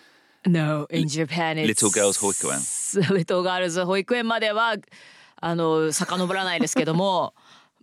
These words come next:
Speaker 1: な-、ね、その、社会人歴によるかもしれないですけど、私は中学校ぐらいから書いてましたよね。
Speaker 2: So it starts with 中学校、
Speaker 1: Yeah.
Speaker 2: starts with middle school and then goes down.
Speaker 1: そう。
Speaker 2: Whereas I guess in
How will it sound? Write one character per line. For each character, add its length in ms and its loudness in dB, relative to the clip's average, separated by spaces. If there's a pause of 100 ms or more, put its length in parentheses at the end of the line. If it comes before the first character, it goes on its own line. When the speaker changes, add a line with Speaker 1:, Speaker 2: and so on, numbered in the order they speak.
(960)
Speaker 1:
な-、 440 2
ね、 380 0 (240)
そ 160 -2
の、 300 2
社 120 -2
会 320 -2
人 200 2
歴 180 0
に 80 2
よ 120 4
る 100 2
か 80 0
も 80 -2
し 100 0
れ 80 0
な 140 -2
い 20 -6
で 80 -2
す 60 -10
け 80 -8
ど、 60 -2
私 200 -2
は 60 -4
中 280 0
学 220 -2
校 200 2
ぐ 60 0
ら 100 0
い 40 -4
か 80 -2
ら 140 -2
書 100 -2
い 60 0
て 260 -2
ま 100 -4
し 100 -6
た 80 -4
よ 100 -6
ね。 240 -6 (100)
Speaker 2:
So 160 0
it 100 -2
starts 260 0 (100)
with 80 -8
中 220 -8
学 140 0
校、 80 -2
Speaker 1:
Yeah. 120 0
Speaker 2:
starts 280 -2
with 80 -8
middle 220 -4
school 340 -6
and 140 -10
then 40 -10
goes 180 -4
down. 360 -4
Speaker 1:
そ 280 -4 (180)
う。 80 -2
Speaker 2:
Whereas 140 2
I 80 -4
guess 360 -10 (160)
in 280 0